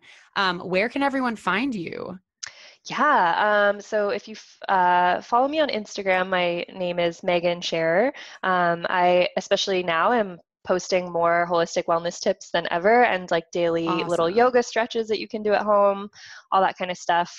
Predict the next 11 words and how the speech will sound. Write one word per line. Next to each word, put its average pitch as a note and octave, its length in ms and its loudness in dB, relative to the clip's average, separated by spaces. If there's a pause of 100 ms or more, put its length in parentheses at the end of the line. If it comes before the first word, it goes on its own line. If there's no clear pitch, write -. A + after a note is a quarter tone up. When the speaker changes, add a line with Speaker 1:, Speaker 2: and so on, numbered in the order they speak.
Speaker 2:
Um, E3+ 400 -4
my F3+ 160 0
website F3+ 400 0
is F3+ 120 -6
on E3+ 120 -4
there, E3+ 140 -4
as E3+ 140 -8
well D#3+ 420 2
as D#3+ 380 0
a F3+ 80 -2
link E3 220 -6